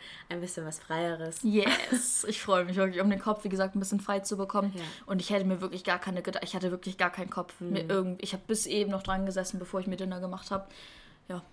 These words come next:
Speaker 2: genau,
Speaker 1: Ja.
Speaker 2: deswegen tut das jetzt echt ganz gut. Ich freue mich auch auf, über deine Weird Facts, weil darüber haben wir noch gar nicht
Speaker 1: <laughs>
Speaker 2: gesprochen. Äh, ich bin sehr gespannt, worauf das hier
Speaker 1: Ja,
Speaker 2: hinausläuft.
Speaker 1: ich, ich bin auch gespannt, genau. Und am, den zweiten Teil des
Speaker 2: Genau.
Speaker 1: Podcasts heute, da machen wir,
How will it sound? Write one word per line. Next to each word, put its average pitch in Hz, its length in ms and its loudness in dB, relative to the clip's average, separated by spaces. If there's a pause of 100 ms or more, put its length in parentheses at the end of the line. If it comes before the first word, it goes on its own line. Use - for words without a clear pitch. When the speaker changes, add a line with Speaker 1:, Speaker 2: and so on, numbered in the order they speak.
(280)
Speaker 2:
genau, 180 140 0
Speaker 1:
Ja. 185 80 0
Speaker 2:
deswegen 180 400 -2
tut 220 160 -2
das 190 100 2
jetzt 196 140 -2
echt 247 160 2
ganz 262 160 2
gut. 214 140 0
Ich 208 140 -2
freue 220 220 2
mich 208 300 4
auch 185 100 2
auf, 208 120 2
über 196 180 6
deine 226 400 10
Weird 185 160 6
Facts, 226 300 4
weil 208 100 6
darüber 220 260 6
haben 220 120 10
wir 247 120 10
noch - 80 2
gar 226 180 12
nicht 226 120 6
Speaker 1:
<laughs> - 20 0
Speaker 2:
gesprochen. 202 600 2 (440)
Äh, 202 160 8
ich 226 60 6
bin 240 160 8
sehr 277 180 8
gespannt, - 760 2
worauf 285 300 6
das 294 160 6
hier 330 120 12
Speaker 1:
Ja, 247 360 10
Speaker 2:
hinausläuft. 247 320 8
Speaker 1:
ich, 294 60 4
ich 359 60 0
bin 262 140 6
auch 220 180 6
gespannt, 175 440 0
genau. 214 300 4
Und 196 80 4
am, 190 240 0 (160)
den 220 140 2
zweiten 285 300 6
Teil 247 300 4
des 240 140 -4
Speaker 2:
Genau. 254 260 12
Speaker 1:
Podcasts 226 300 6
heute, 220 300 2
da 196 120 2
machen 190 320 2
wir, 175 320 4